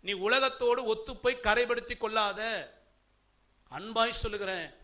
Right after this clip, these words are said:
உலகத்தை ஃபாலோ பண்ணாதீங்க. கூட வேலை செய்யறவங்களை பார்த்து உங்க டிரெஸ் கோடை மாத்திக்காதீங்க. உங்க பேச்சு நடக்க மாறிடக்கூடாது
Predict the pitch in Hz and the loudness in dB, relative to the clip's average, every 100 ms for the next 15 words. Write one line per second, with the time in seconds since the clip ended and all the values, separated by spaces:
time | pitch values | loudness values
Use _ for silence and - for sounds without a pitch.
0 | - - - 175 208 202 - 180 202 196 | -20 -20 -4 -2 -2 -4 -4 0 0 -2
1 | 175 160 147 139 139 - 196 185 226 226 | -6 -8 -10 -16 -12 -6 -4 -2 -2 -2
2 | 220 202 190 196 196 196 160 - - - | -4 -6 -4 -4 -4 -6 -8 -10 -20 -16
3 | 175 175 170 - 196 180 214 - 196 165 | -8 -2 0 2 0 0 -2 -2 -4 -6
4 | 151 127 113 _ _ 160 175 202 247 247 | -8 -16 -20 _ _ -10 -6 2 2 2
5 | 208 202 233 226 226 190 240 233 226 190 | -2 0 -2 -2 -4 2 2 2 -2 -4
6 | 170 135 | -4 -10